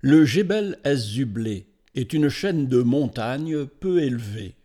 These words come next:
longue d'environ cinquante kilomètres. Du haut des rochers de grès rouge qui la composent,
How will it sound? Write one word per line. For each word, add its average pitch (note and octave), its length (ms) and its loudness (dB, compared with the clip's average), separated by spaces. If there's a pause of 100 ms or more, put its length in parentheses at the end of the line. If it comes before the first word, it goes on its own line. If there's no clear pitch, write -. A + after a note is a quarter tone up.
(100)
longue B2+ 360 2
d'environ B2 500 0
cinquante B2+ 560 -4
kilomètres. G2+ 680 -8 (920)
Du C3 180 0
haut F#3 160 4
des D3+ 140 4
rochers C#3 400 -2
de A#2+ 140 0
grès B2 240 -6
rouge F3+ 360 -6
qui C3+ 140 -6
la A#2 140 -2
composent, C3 680 -4